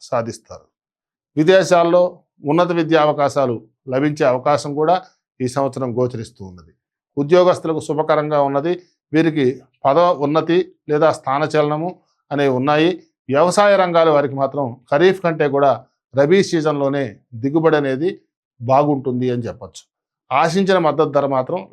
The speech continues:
లభిస్తుంది. రాజకీయ రంగాల వారికి న్యాయపరమైనటువంటి చిక్కులు ఏవైతే ఉన్నాయో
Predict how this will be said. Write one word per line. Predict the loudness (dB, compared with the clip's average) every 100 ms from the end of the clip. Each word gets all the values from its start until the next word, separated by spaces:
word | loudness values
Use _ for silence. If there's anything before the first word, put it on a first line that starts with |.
| -4
లభిస్తుంది. | -4 -6 _ -20 -12 0
రాజకీయ | 2 4 4 4 4
రంగాల | 4 4 4
వారికి | 2 0 -4 -6 _ _ _ _ -4 0
న్యాయపరమైనటువంటి | 2 2 2 4 4 2 0 -4 -4 -6
చిక్కులు | -4 0 2 2
ఏవైతే | 0 -2 -4
ఉన్నాయో | -4 -4